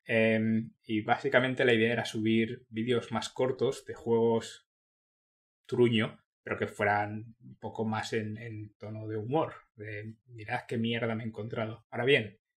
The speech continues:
es difícil encontrar mierda que sea divertida. La mierda generalmente es mierda todo el rato. Yo cuando, cuando hablo de mierda no hablo de templos del agua, del Zelda, sino de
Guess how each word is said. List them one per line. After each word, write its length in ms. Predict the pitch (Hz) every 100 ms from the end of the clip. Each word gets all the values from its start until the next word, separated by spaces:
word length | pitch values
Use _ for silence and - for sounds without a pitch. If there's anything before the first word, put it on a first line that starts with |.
| _ _ _
es 140 | 123
difícil 320 | - - -
encontrar 440 | 165 123 135 139 139
mierda 340 | 131 147 135
que 80 | -
sea 160 | - 120
divertida. 500 | 110 - - 120 107
La 120 | 120
mierda 280 | 123 151 160
generalmente 440 | 127 127 139 131
es 120 | 104
mierda 520 | 123 127 123 123 113 -
todo 180 | 113
el 80 | 123
rato. 400 | 107 107 - - _ -
Yo 180 | 127
cuando, 460 | - 117 117 113 117
cuando 580 | 117 104 110 110 117 120 _
hablo 200 | 123 147
de 80 | 143
mierda 320 | 135 139 135
no 80 | 117
hablo 200 | 117 113
de 100 | 104
templos 420 | 120 120 113 110
del 140 | 107
agua, 400 | 104 120 127 107
del 180 | 107 107
Zelda, 520 | - 127 117 110 - -
sino 480 | - 107 107 104
de 340 | 104 104 107